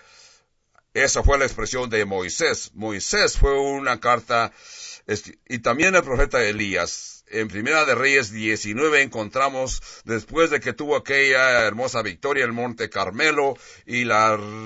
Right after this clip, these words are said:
reina Jezabel lo perseguía, Elías dijo, "Oh Señor, mejor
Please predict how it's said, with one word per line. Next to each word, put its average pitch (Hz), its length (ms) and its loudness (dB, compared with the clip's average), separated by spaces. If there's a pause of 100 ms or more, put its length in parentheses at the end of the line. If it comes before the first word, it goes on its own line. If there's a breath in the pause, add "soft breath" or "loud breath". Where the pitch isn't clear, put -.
(300)
reina 131 580 2
Jezabel 123 480 0
lo 127 160 -2
perseguía, 120 800 -2 (1600 soft breath)
Elías 156 480 4
dijo, 98 400 -4 (140)
"Oh 175 180 2
Señor, 123 560 -2
mejor 127 460 -2